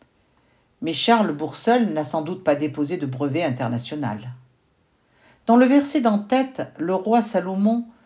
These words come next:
nous fait part de ce qu'il a constaté et que nous pouvons constater aussi. L'histoire ne retient pas toutes les actions mémorables, et le bien qu'a fait une personne retombe vite dans l'oubli. D'où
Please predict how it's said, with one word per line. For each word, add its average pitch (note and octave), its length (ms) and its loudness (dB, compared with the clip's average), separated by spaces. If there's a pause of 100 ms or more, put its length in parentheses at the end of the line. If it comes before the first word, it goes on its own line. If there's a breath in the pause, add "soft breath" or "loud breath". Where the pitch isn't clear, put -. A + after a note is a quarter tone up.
(340 soft breath)
nous A3 100 4
fait B3 160 4
part C#4+ 220 4
de G#3+ 80 2
ce G#3 120 0
qu'il G3+ 200 0
a E3+ 60 2
constaté F3 720 -4 (240)
et D3+ 100 -10
que - 80 -4
nous F#3 180 0
pouvons E3+ 340 0
constater D3+ 500 -4
aussi. C#3+ 440 -6 (960)
L'histoire C4 680 0
ne F3+ 100 -6
retient G#3 360 2
pas G#3+ 160 2
toutes D4+ 400 -4
les G#3 260 2
actions G3 280 -4
mémorables, C3 680 -4 (600)
et - 60 -6
le D3+ 120 0
bien F3+ 260 2
qu'a A#3 140 0
fait G3+ 140 -6
une F3+ 100 -8
personne G3+ 460 0
retombe F3+ 420 -4
vite F3+ 460 -8 (100)
dans D3+ 160 -8
l'oubli. D3 420 -8 (880)
D'où B3+ 280 -6